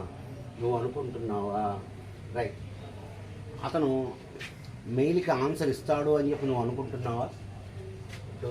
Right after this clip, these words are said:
you think he will answer the mail? He will answer the mails. అతను మెయిల్స్కి అసలు ఆన్సర్ ఇస్తాడని చెప్పి నువ్వు అనుకుంటున్నావా? Do you think he will answer the mails?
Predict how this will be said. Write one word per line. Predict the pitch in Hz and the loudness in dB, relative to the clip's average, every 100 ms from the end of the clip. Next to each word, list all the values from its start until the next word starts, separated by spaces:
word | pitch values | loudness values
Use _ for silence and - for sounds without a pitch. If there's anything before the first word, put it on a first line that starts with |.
| 123 | 0
you | 127 120 | -2 -2
think | 160 160 139 - - - - - - - - - - | -4 -2 -2 -4 -10 -10 -10 -10 -12 -12 -12 -12 -6
he | 135 139 | 0 2
will | 139 131 139 | 4 4 2
answer | - 160 139 | 0 0 0
the | 143 123 | 0 2
mail? | 135 - - - - - - - - - - - - - 120 | 0 0 -6 -12 -12 -12 -12 -12 -12 -14 -14 -14 -14 -8 -4
He | 120 120 | 0 2
will | 139 131 127 - - - - - - - - 104 | 2 2 0 -6 -10 -10 -10 -10 -10 -10 -4 -2
answer | 117 123 139 131 117 - - - - - - - | -2 -2 2 2 2 0 -8 -12 -12 -10 -10 -4
the | 107 107 | -2 0
mails. | 113 - - - - - - - - - - - - - | 0 0 -2 -8 -10 -10 -12 -12 -10 -10 -10 -12 -12 -10
అతను | - 117 107 | -6 -4 0
మెయిల్స్కి | 127 143 151 | 0 0 -2
అసలు | 135 127 | -2 0
ఆన్సర్ | 101 - - | -2 -2 -4
ఇస్తాడని | - - 143 135 131 | -6 -4 -2 0 0
చెప్పి | 131 | -2
నువ్వు | 120 107 | -2 0
అనుకుంటున్నావా? | 110 135 123 120 110 110 120 110 | 0 -2 -4 -2 0 0 -2 -2
Do | 110 | 0
you | 107 131 | 0 0
think | 135 - - - - - - - - - - - | -2 -4 -10 -14 -14 -14 -14 -12 -12 -10 -10 -4
he | 123 123 | 0 2
will | 110 120 | 2 0
answer | 127 139 127 | 0 -2 0
the | 120 | 2
mails? | 117 151 - | 2 0 -2